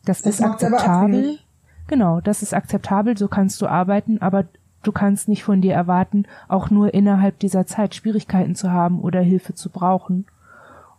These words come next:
Speaker 1: Und da haben wir dann irgendwann auch gesagt, wir brauchen ein Netz. Also sind wir zur Beratungsstelle, als wir dann keine Therapie mehr hatten und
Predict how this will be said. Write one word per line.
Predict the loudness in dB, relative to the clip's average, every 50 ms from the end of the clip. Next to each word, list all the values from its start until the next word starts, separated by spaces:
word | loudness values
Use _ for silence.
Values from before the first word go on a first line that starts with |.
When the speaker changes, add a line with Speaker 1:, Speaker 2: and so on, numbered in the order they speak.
| _
Speaker 1:
Und | 0 2 2 2 0 0 0
da | 0 2 4 4
haben | 4 4 4 2
wir | 2 0
dann | 2 2 0 2
irgendwann | 2 2 2 2 2 0 0 0 0 2 2
auch | 0 0 -2 -2 -2
gesagt, | -6 -4 -2 -2 -2 -2 -2
wir | -4 -2
brauchen | 0 0 0 0 2 2 2
ein | 2 4 4
Netz. | 4 2 0 -2 -6 -16 -16 -16 _ _ _ _ _ _ _ _ _ _ _ _ _ _ _ _ _ _ _ -2
Also | 0 0 0 0 0 0 -2 -2 -6 _ _ _ _ _ _ _ _ -12
sind | -2 0 2 2 2 0
wir | -4 -4
zur | -4 -4
Beratungsstelle, | -4 -2 0 0 -2 0 0 0 0 0 -2 -2 -2 0 0 2 2 2 2 0 -2 _ _ _ _ _ _ _ _ _ _ _ _ -4
als | 0 0 0 0 0 -2
wir | 0
dann | 2 2 0
keine | 2 0 0 2 2 0
Therapie | 0 -2 -2 -2 -2 -4 -4 -2 0 0
mehr | 2 2 2 2 2
hatten | 0 0 0 0 0 0 -2 _ _ -20 _ _ _ _ _ _ _ _ _ _ _ _ _ _ _ _ _ _ _ -4
und | 0 2 2 2 0 -2 -6 -16